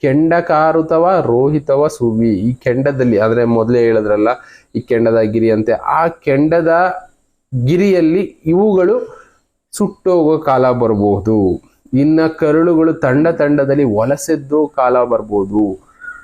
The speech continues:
ಅನ್ನೋ ಮಾತಲ್ಲಿ ಇವರು ತಿಳಿಸ್ತಾ ಇದ್ದಾರೆ. ಇನ್ನ ನೆಕ್ಸ್ಟ್ ವಚನ ಇವ್ರು ತಿಳಿಸ್ತಾ ಇರೋದು "ಏಳೂರಿಗೊಂದೂರು ಮಾಳಿಗೆ ಮನೆಗಳು,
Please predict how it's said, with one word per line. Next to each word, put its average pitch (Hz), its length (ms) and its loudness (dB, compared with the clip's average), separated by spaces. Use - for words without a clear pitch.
ಅನ್ನೋ 120 220 2
ಮಾತಲ್ಲಿ 127 600 0
ಇವರು 151 280 2
ತಿಳಿಸ್ತಾ 123 440 -2
ಇದ್ದಾರೆ. 107 600 0
ಇನ್ನ 175 160 2
ನೆಕ್ಸ್ಟ್ 175 320 0
ವಚನ 160 260 0
ಇವ್ರು 143 260 0
ತಿಳಿಸ್ತಾ 123 380 0
ಇರೋದು 104 400 0
"ಏಳೂರಿಗೊಂದೂರು 160 1300 2
ಮಾಳಿಗೆ 139 600 0
ಮನೆಗಳು, 104 800 0